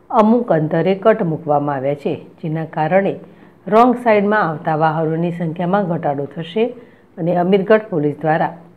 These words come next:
આવતા વાહનોની ઝડપ મર્યાદિત કરવા માટે બેરિકેડેડ મૂકવામાં આવ્યા છે. આવા ભયંકર અકસ્માતોમાં ઘટાડો આવે તેવા પ્રયત્નો કરવામાં આવ્યા છે.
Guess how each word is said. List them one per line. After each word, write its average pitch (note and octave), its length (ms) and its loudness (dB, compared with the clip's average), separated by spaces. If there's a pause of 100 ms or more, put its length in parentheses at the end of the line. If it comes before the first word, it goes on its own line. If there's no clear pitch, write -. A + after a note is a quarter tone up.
(340)
આવતા F#3+ 420 6
વાહનોની D#3+ 480 2
ઝડપ F3 400 2
મર્યાદિત D3+ 500 0
કરવા D3+ 260 2
માટે F#3+ 300 0 (560)
બેરિકેડેડ A#3+ 680 2
મૂકવામાં E3+ 460 0
આવ્યા C#3+ 280 0
છે. F3 120 -4 (300)
આવા D#3 180 -2
ભયંકર G3 540 2 (120)
અકસ્માતોમાં F3 840 -2 (640)
ઘટાડો G#3+ 520 4 (140)
આવે E3 220 2
તેવા E3 360 2
પ્રયત્નો F#3+ 440 4
કરવામાં D3+ 500 -4
આવ્યા D3 260 -4
છે. E3+ 100 -2